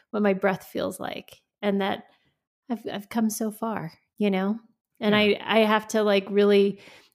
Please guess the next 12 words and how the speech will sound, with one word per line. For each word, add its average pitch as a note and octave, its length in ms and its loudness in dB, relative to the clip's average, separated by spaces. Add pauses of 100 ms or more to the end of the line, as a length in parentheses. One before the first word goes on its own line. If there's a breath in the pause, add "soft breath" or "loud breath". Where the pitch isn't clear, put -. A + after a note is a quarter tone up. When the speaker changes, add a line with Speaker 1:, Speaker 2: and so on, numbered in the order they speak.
Speaker 1:
I A3 100 2
like B3 240 6
to B3 180 4
have, G3 440 4
like, F#3+ 240 4
you A3+ 300 2
had G#3 220 -2
mentioned, G3 420 0
like, F#3+ 240 -2
those, F3+ 340 -2
those F#3+ 220 -2
five, G3 340 0